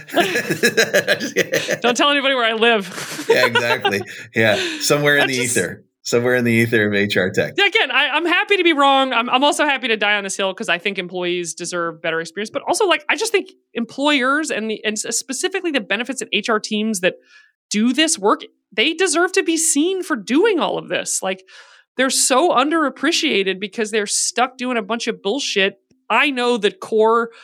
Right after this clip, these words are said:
Speaker 2: mission of most people that work in benefits and H R to be, which is that they want to do right by the team.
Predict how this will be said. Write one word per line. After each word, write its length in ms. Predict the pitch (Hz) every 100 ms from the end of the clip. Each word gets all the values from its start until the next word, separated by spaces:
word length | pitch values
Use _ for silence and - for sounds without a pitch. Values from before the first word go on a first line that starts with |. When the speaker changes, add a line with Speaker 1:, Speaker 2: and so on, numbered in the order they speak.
| - _ _ _ -
Speaker 2:
mission 440 | 208 233 - 214
of 120 | 185 175
most 380 | 202 208 -
people 300 | - 214 208
that 120 | 185 170
work 220 | 190 190
in 80 | 180
benefits 320 | 175 175 180
and 100 | 170
H 140 | 165
R 80 | 170
to 120 | 170 180
be, 160 | 277
which 180 | 190 185
is 100 | 175
that 200 | 185 165
they 160 | 214 226
want 260 | 208 220
to 100 | 214
do 140 | 190 208
right 280 | 180 185 -
by 160 | 175
the 100 | 175
team. 460 | 170 - 220 156